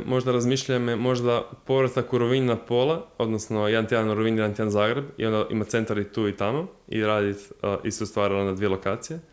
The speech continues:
A treća potencijalna ideja, ali tu je jako, a, bitan faktor, em, financije, a, je možda otvaranje većeg centra u Zagrebu i zapošljavanja drugih, e, kompetentnih i, em,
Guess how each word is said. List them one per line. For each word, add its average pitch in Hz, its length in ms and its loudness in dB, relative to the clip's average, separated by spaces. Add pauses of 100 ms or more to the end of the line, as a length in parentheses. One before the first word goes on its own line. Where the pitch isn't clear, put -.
(760)
A 110 380 2 (100)
treća 139 340 0
potencijalna 135 540 -2
ideja, 131 260 2
ali 107 160 -2 (120)
tu 113 160 2
je 101 240 4
jako, 101 500 0 (280)
a, 92 180 -6
bitan 95 420 -4 (100)
faktor, 98 360 -4
em, 92 400 -8 (640)
financije, 113 600 -2 (200)
a, 104 640 -2
je 98 480 -2
možda 107 240 -2
otvaranje 107 480 2
većeg 101 300 0
centra 104 300 -2
u 101 40 0
Zagrebu 101 500 0
i 101 40 -6
zapošljavanja 101 720 -2 (600)
drugih, 104 600 0
e, 98 260 0 (100)
kompetentnih 101 720 0
i, 95 340 -2 (160)
em, 98 640 -8